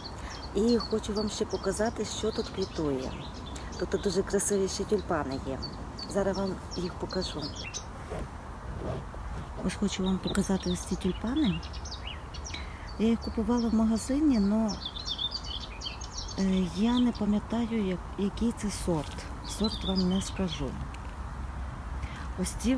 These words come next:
от. Е, вони на малюнку були, е, блакитного кольору. Е, я їх купувала і саджала восени. І ось вони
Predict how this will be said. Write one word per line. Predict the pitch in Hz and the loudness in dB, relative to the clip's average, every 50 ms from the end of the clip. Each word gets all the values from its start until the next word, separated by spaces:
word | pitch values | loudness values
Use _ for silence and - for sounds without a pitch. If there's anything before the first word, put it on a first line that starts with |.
| 226 | 4
от. | 180 170 - - - - - - - - - - - - - - - - - - - - - - - - - - - - - - - - - - | 2 0 0 -2 -4 -4 -4 -6 -6 -6 -8 -8 -8 -8 -8 -8 -8 -8 -8 -8 -6 -6 -4 -4 -4 -2 -2 -2 -2 -2 -4 -4 -6 -4 2 6
Е, | 220 214 208 196 185 175 180 | 8 8 8 8 6 4 4
вони | 196 196 226 262 | 6 8 10 10
на | 262 262 | 12 12
малюнку | 233 208 202 214 247 247 - - 180 - | 10 10 8 8 6 6 4 2 2 4
були, | 196 202 208 233 226 208 - - - - - | 4 6 6 6 4 2 0 -4 -8 -4 0
е, | - 202 196 | 2 2 4
блакитного | 175 190 190 - 233 233 - 226 220 220 208 - - | 4 2 2 2 4 6 6 6 6 6 4 2 2
кольору. | 175 160 147 151 151 151 147 147 147 - - - - - - - - - - - - - - - - - - - - - - - - - - - - - - | 2 2 2 2 0 0 -2 -2 -4 -6 -6 -6 -6 -6 -6 -8 -8 -8 -8 -6 -6 -6 -6 -6 -6 -6 -4 -4 -4 -4 -2 -2 -2 -2 -2 -2 -4 0 4
Е, | - 214 208 208 208 208 196 - | 6 6 8 8 6 6 6 6
я | 233 233 | 6 6
їх | 226 220 220 208 - | 6 6 4 2 2
купувала | - 233 196 - 220 202 190 220 214 208 101 - 95 95 90 - | 0 -2 0 0 -2 -2 2 2 4 4 4 4 2 2 2 0
і | 98 95 | 0 0
саджала | - - 196 180 - - 202 185 180 185 185 180 | 0 0 0 0 0 0 0 2 2 0 0 0
восени. | 196 - - - 214 220 233 254 269 277 294 294 - - - - - - - - - - - - - - - - - - - - - - - - - - - - - - - - - - - - - - - - 202 | -2 -4 -2 0 2 4 4 6 4 4 0 -2 -4 -4 -6 -6 -6 -6 -6 -6 -6 -4 -6 -8 -8 -8 -8 -8 -6 -6 -6 -6 -8 -8 -8 -10 -10 -10 -10 -10 -10 -8 -8 -8 -8 -8 -8 -8 -8 -6 -6 -2 0
І | 214 | 2
ось | 226 214 - - | 2 2 0 0
вони | 202 202 214 220 226 | 2 4 4 6 6